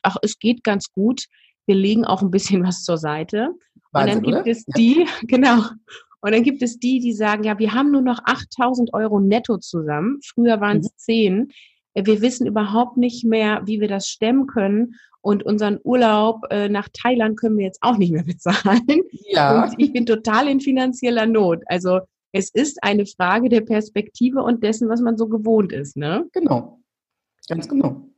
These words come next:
Speaker 2: Was,
Speaker 1: Ja.
Speaker 2: wie gesagt, für den einen viel ist, ist für den anderen noch lange nicht viel. Hm?
Speaker 1: Genau.
Speaker 2: Und,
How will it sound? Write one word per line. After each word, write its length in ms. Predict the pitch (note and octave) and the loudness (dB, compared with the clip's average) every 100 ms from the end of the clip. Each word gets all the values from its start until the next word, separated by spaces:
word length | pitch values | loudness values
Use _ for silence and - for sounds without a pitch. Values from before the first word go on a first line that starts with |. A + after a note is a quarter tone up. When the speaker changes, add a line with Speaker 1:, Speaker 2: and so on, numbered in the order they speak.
| _ _ | _ _
Speaker 2:
Was, 160 | D#3+ | 0
Speaker 1:
Ja. 200 | F#3+ E3+ | 2 2
Speaker 2:
wie 80 | E3+ | 0
gesagt, 220 | F3+ E3 | 0 0
für 100 | - | -2
den 120 | D#3 | -10
einen 320 | - G#3 G#3+ C4+ | -2 0 2 0
viel 240 | A3+ G#3+ | -2 -4
ist, 100 | A#3 | -6
ist 160 | - - | -6 -8
für 60 | |
den 160 | G3 F#3 | -6 -2
anderen 280 | E3 F3 G3+ | 0 0 -2
noch 140 | A3 | -2
lange 300 | D#3 A2 G2 | -2 -2 -6
nicht 140 | - - | -10 -16
viel. 180 | C3+ - _ _ - | -18 -18 _ _ -12
Hm? 200 | C#3+ - | -12 -2
Speaker 1:
Genau. 440 | - F#3+ E3 D#3+ E3 | 2 4 4 4 2
Speaker 2:
Und, 180 | E3+ | -2